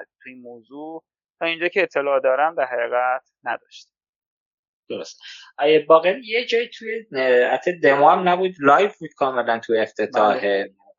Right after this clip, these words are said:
Speaker 2: بانک مرکزی. اه، یه جایی، اه، کد
Speaker 1: وزارت
Speaker 2: کار-
Speaker 1: اقتصاد.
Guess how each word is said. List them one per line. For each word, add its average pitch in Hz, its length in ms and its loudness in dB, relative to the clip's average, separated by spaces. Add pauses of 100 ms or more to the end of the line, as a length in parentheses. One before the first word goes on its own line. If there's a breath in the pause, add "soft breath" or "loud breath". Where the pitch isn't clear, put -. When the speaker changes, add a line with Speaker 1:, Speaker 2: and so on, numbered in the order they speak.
(200)
Speaker 2:
بانک 101 320 0 (260)
مرکزی. 101 800 -4 (380 loud breath)
اه، 131 100 2
یه 165 220 4
جایی، 208 560 0
اه، 131 240 6
کد - 240 2
Speaker 1:
وزارت 165 260 4
Speaker 2:
کار- 170 200 4
Speaker 1:
اقتصاد. 139 560 -2